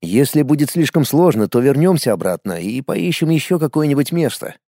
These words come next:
Ведь мы договаривались на три локации, а я провел вас только в две». «М, давайте, ведите, Сусанин». Протянутая рука была ответом.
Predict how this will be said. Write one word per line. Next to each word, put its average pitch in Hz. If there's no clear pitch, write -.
Ведь 104
мы 160
договаривались 143
на 139
три 196
локации, 95
а 95
я 135
провел 175
вас 165
только 165
в 110
две». 85
«М, 190
давайте, 202
ведите, 117
Сусанин». -
Протянутая 117
рука 165
была 160
ответом. 73